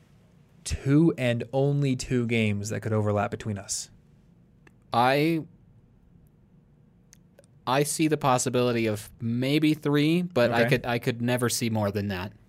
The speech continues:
Speaker 1: All right.
Speaker 2: We don't, we don't really play the same games most of the time.
Speaker 1: No, we don't. And also, mine are not in order except for the first one.
Speaker 2: Okay, mine are
Speaker 1: So
Speaker 2: in a tentative order. I've been thinking about it.
Speaker 1: Okay.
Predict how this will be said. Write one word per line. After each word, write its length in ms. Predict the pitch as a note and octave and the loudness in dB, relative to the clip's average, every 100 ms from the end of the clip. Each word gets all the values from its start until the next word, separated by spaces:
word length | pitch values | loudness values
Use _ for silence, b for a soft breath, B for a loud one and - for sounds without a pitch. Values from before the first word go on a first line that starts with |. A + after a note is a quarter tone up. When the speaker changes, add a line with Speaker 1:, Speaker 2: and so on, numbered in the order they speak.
| - - | -20 -4
Speaker 1:
All 80 | A#2+ | 0
right. 200 | A2 A2 | 0 0
Speaker 2:
We 100 | B2+ | 0
don't, 240 | C3+ C3+ - - - _ - | 0 -4 -14 -20 -20 _ -6
we 80 | D#3 | 0
don't 160 | D#3+ E3 | 0 2
really 200 | D3+ B2+ | 2 4
play 200 | B2+ A2+ | 2 0
the 80 | |
same 260 | G#2+ A2+ G#2 | 0 -2 -2
games 340 | G2+ F#2+ F#2 | -2 -4 -6
most 260 | A2+ F#2+ - | -6 -6 -6
of 80 | G2+ | -8
the 60 | |
time. 340 | G2 G#2 F#2 G2 | -6 -6 -6 -8
Speaker 1:
No, 220 | B2+ C3+ | 4 6
we 160 | C#3+ C#3+ | 8 8
don't. 380 | C3+ A#2 A2+ - | 6 4 -2 -8
And 120 | - D3 | 2 4
also, 220 | D3 D3 | 6 4
mine 280 | C3+ C#3+ C#3+ | 4 4 4
are 80 | B2+ | 2
not 280 | B2+ C3 | 4 6
in 120 | C#3 C3+ | 6 4
order 360 | B2+ B2+ B2 | 4 4 4
except 280 | A#2 - A#2+ | 2 0 -2
for 60 | A#2 | -2
the 80 | |
first 280 | A2 A2+ - | -2 -6 -8
one. 220 | - - - - _ _ - | -16 -18 -20 -20 _ _ -8
Speaker 2:
Okay, 240 | F#2+ G2+ | -6 0
mine 200 | C#3 F#3 | 6 8
are 40 | |
Speaker 1:
So 40 | F3 | 8
Speaker 2:
in 80 | D#3 | 8
a 40 | |
tentative 460 | - B2 A2+ G#2+ G2+ | 4 0 2 0 2
order. 220 | G2 F#2 | 0 2
I've 80 | A#2+ | 0
been 160 | A#2 | 0
thinking 220 | A2+ A2+ | 0 0
about 240 | B2 A#2+ B2 | 2 2 2
it. 160 | B2+ - - | 0 -6 0
Speaker 1:
Okay. 280 | A3+ C#3+ | 6 6